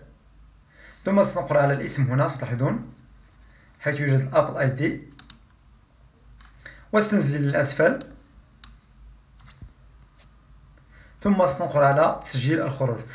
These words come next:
ستلاحظون هنا أنه يظهر عدد الأجهزة التي تستخدم هذا الحساب. سنقر على تسجيل الخروج. طبعا هنا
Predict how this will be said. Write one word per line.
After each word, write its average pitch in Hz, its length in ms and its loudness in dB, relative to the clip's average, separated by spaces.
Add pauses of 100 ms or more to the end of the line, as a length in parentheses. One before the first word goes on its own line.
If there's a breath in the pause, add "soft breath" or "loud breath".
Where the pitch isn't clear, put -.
(160 loud breath)
ستلاحظون 220 380 2
هنا 190 240 2
أنه 175 420 2 (220 loud breath)
يظهر 170 360 4
عدد 170 260 6
الأجهزة 135 500 2
التي 131 140 -4
تستخدم 135 460 -2
هذا 127 120 0
الحساب. 175 540 0 (320 loud breath)
سنقر - 360 -2
على 147 420 4
تسجيل 135 560 -4
الخروج. 135 560 -2 (1800 soft breath)
طبعا 147 220 4
هنا 139 540 2